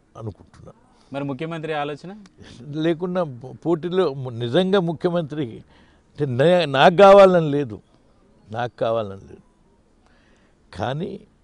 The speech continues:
Speaker 1: నాకు కావాలని లేదు, నేను ఉంటానని కూడా ఇప్పుడు ఎక్స్‌పెక్ట్ చేయలేవు. అది అనవసరమైనటువంటిది సుదూరం. కానీ డెమోక్రటిక్ ప్రాసెస్‌లో ఎమ్మెల్యే కాకుండా ముఖ్యమంత్రులు అవుతారు. ఏ, ఓసారి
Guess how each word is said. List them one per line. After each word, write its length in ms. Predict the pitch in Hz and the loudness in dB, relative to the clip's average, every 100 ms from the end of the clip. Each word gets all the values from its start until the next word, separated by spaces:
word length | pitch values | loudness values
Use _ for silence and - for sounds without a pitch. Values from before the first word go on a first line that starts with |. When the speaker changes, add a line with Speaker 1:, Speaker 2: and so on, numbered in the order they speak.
| _ _ _ _ _ - | _ _ _ _ _ -10
Speaker 1:
నాకు 280 | 120 139 - | -4 -4 0
కావాలని 560 | 117 156 185 180 175 | 2 4 4 2 0
లేదు, 220 | 175 175 208 | 0 -2 -4
నేను 260 | 196 170 | -6 -4
ఉంటానని 420 | 143 151 180 180 | -4 -4 -4 -2
కూడా 180 | 170 175 | -2 -2
ఇప్పుడు 200 | 151 143 | -4 -4
ఎక్స్‌పెక్ట్ 420 | 139 - 160 127 | -6 -6 -8 -6
చేయలేవు. 440 | 143 143 139 170 - | -6 -6 -8 -8 -8
అది 200 | 160 139 | -6 -6
అనవసరమైనటువంటిది 1080 | 120 156 156 165 143 135 113 - 101 - 82 | -4 -6 -6 -6 -8 -8 -12 -12 -16 -16 -20
సుదూరం. 420 | - 113 101 82 - _ _ _ _ - | -18 -12 -12 -14 -20 _ _ _ _ -4
కానీ 440 | 113 113 104 95 _ _ _ _ _ _ _ _ - - | -2 0 -6 -14 _ _ _ _ _ _ _ _ -20 -16
డెమోక్రటిక్ 640 | 117 147 196 190 208 170 | -6 -2 -2 -2 -4 -2
ప్రాసెస్‌లో 640 | 185 185 - 196 - 196 185 | 2 2 0 -6 -4 0 2
ఎమ్మెల్యే 420 | 160 190 202 202 | 2 0 2 4
కాకుండా 400 | 196 185 180 190 | 4 2 -4 -6
ముఖ్యమంత్రులు 560 | 175 - 175 165 180 | -6 -6 -6 -8 -6
అవుతారు. 360 | 180 151 131 87 - _ - _ _ _ _ - | -8 -6 -10 -10 -18 _ -20 _ _ _ _ -12
ఏ, 220 | 127 98 87 _ _ _ _ _ _ _ _ _ _ | -10 -10 -14 _ _ _ _ _ _ _ _ _ _
ఓసారి 800 | 156 180 185 151 185 175 127 120 | -2 2 2 2 0 2 -4 -8